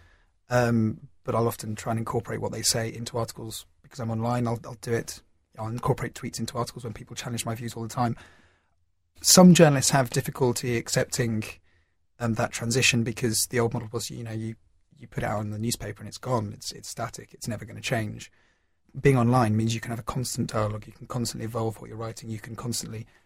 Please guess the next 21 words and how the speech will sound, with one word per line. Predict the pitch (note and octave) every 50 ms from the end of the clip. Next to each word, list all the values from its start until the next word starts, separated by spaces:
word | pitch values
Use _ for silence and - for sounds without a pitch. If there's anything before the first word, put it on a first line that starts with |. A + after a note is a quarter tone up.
| _ _ -
have | - C3+ A#2+ -
conversations | - A#2 A2+ A2 - B2 - - A#2+ -
to | -
change | - - C3+ - -
what | - -
you | A2+ C3+ C#3
think | - - D#3 D#3+ - - - - _ - - _ _ _ _ _ -
or | B2+ A#2+ A#2 A#2+
just | - - -
to | -
present | - B2+ A#2+ A#2+ A2+ -
a |
different | - A#2+ - C3+ -
opinion. | - B2+ A#2+ A2+ A#2+
I |
think | A2 - B2 A#2
it's, | A2+ - - - - - _ _ _ _ _ _ _ _ _ _ -
I | G#2+
think | - B2 G#2+
it's | G#2 -
wonderful. | - A2+ B2+ A#2 - B2 G#2+